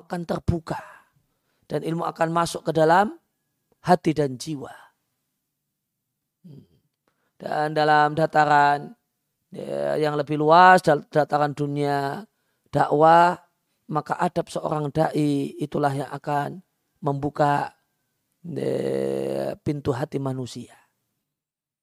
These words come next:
Ya, pintu hati manusia, pintu hati masyarakatnya, pintu hati orang tuanya, pintu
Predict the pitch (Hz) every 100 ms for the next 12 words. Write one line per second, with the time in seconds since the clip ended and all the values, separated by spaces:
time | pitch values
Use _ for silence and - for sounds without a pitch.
0 | _ _ _ _ _ _ _ - 151 -
1 | 151 139 131 165 165 156 147 135 131 147
2 | 170 170 170 156 139 143 139 - 151 143
3 | 143 143 147 - 165 - 175 180 175 175
4 | - _ _ _ _ 156 143 - 143 143
5 | 156 165 151 151 151 147 151 156 165 175
6 | 185 180 180 - 156 147